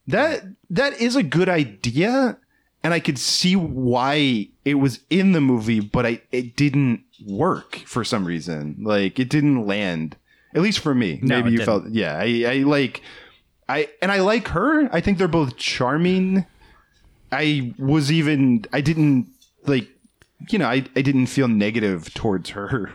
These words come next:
Speaker 1: for
Speaker 2: Yeah, this
Speaker 1: for
Speaker 2: movie,
Speaker 1: doing it.
Speaker 2: she, um, uh, the actress that played his love interest did actually win the Razzie for Worst Actress that year.
Speaker 1: That, and that is completely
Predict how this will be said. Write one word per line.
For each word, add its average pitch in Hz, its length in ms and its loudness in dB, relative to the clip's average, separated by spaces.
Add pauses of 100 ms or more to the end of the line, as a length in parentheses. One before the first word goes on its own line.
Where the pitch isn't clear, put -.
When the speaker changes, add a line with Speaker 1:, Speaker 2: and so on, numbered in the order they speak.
Speaker 1:
for 92 600 -2
Speaker 2:
Yeah, 107 180 -2 (760)
this 180 200 -4
Speaker 1:
for 135 80 0
Speaker 2:
movie, 294 100 2
Speaker 1:
doing 165 140 2
it. 101 40 0
Speaker 2:
she, 226 400 0
um, 117 520 -2 (1500)
uh, 117 160 0
the 135 140 0
actress 156 300 -2
that 127 160 -6
played 120 260 -2
his 107 400 -2
love 107 280 -2
interest 92 640 -8 (760)
did 170 160 -2
actually 185 320 0
win 135 240 -2
the 143 100 -2
Razzie 117 440 -2
for 120 160 -6
Worst 117 320 -6
Actress 110 460 -6
that 85 200 -12
year. 73 180 -16 (460)
Speaker 1:
That, 302 340 0
and 175 260 2
that 208 160 2
is 107 240 -4
completely 104 760 0